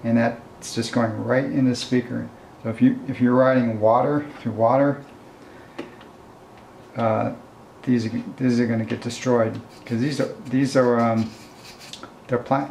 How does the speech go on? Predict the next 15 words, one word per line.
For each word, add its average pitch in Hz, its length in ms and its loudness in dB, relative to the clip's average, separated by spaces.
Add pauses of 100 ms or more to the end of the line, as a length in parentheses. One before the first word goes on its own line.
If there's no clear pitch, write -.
they're, 123 320 2
uh, 120 260 0 (680)
paper. - 360 0 (560)
They're 123 100 -4
just 120 200 -6 (340)
paper 135 240 2
speakers. 156 560 -2 (760)
<laughs> - 460 2 (280)
So - 320 -2 (960)
over 131 200 4
time, 151 600 2 (200)
they're 135 240 2
not 156 240 2
gonna 156 160 -2
last. 156 580 2